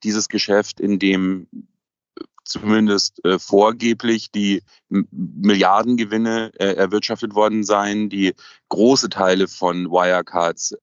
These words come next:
Gewinnen ausgemacht haben sollen und die am Ende ja auch diese fast zwei Milliarden Euro generiert ha-, haben sollen, die auf Treuhandkonten in Asien gelegen haben sollen, die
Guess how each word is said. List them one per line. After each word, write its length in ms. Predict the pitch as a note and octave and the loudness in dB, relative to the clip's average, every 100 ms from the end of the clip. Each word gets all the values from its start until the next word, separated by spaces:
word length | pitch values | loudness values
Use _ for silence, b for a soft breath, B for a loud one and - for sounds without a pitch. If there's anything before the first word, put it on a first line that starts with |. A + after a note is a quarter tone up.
| - | -6
Gewinnen 520 | F#2+ G2+ A2+ A2 A2+ | -2 2 2 0 -2
ausgemacht 640 | - G#2 - A2+ A2 G#2 - | 0 0 -2 -2 -2 -4 -4
haben 320 | A2 G#2+ A2+ | -2 -2 -6
sollen 360 | G#2+ A2 A2+ | -4 -4 -4
und 200 | G#2+ G2 | -6 -8
die 120 | G#2 G2+ | -4 -4
am 120 | F#2 | -4
Ende 220 | F#2 G#2+ | -6 -2
ja 180 | G2+ G2 | 0 0
auch 240 | G2 - _ _ _ _ _ - | -2 -8 _ _ _ _ _ -8
diese 420 | G2+ F#2 F#2+ F#2 | -6 0 0 0
fast 300 | - G2+ - | -2 -8 -4
zwei 180 | - G2 | 0 2
Milliarden 420 | G2+ F#2+ F#2 F#2 | 2 2 2 0
Euro 300 | D#2+ G2+ G#2 | -4 -6 -6
generiert 480 | F#2+ F2+ F2 F#2 F#2+ | -6 -4 -2 -2 -4
ha-, 140 | F#2+ - | -8 -14
haben 500 | - F2+ F2+ F#2 F#2 - | -6 0 0 -2 -10 -10
sollen, 580 | F2 F2+ F#2 G2+ A2+ - b b - | -6 -2 0 -2 -4 -8 b b -10
die 320 | G2 G2+ G2 G2 _ _ _ _ _ - | -2 0 0 -2 _ _ _ _ _ -2
auf 400 | F#2 F2+ - - - | 0 0 -2 -16 -4
Treuhandkonten 640 | - A2+ G#2 F#2 F#2 - | 0 0 -2 -4 -6 -6
in 80 | F2 | -6
Asien 720 | - F2+ F#2 - G#2+ G#2 G2+ | -2 -2 -4 -8 -6 -4 -4
gelegen 480 | G2+ F#2+ G2+ G2+ G2+ | -4 0 0 0 0
haben 320 | G2 F#2+ G2 | 0 2 0
sollen, 340 | F2+ F#2 F#2+ | 2 2 2
die 160 | F#2 F#2+ | -2 -6